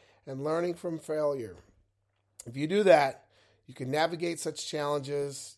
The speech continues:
You can become more consistent in overcoming them. But these obstacles you face are opportunities. Remember, they're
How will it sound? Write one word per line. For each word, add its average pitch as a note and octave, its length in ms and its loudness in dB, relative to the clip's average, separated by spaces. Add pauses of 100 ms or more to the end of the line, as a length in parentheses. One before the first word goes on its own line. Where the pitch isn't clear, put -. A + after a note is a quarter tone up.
You A#2+ 100 -14
can A#2+ 180 -12
become B2+ 380 -10
more B2 240 -8
consistent E3 880 -6 (140)
in C3+ 240 -4
overcoming F3+ 760 0
them. C3 460 -2 (680)
But C#3 160 -6
these F3+ 240 -2
obstacles D#3 840 2
you E3 120 -4
face D#3 460 -2
are C3 260 -4
opportunities. D#3+ 1160 0 (240)
Remember, B2+ 440 -2 (360)
they're B2 200 -4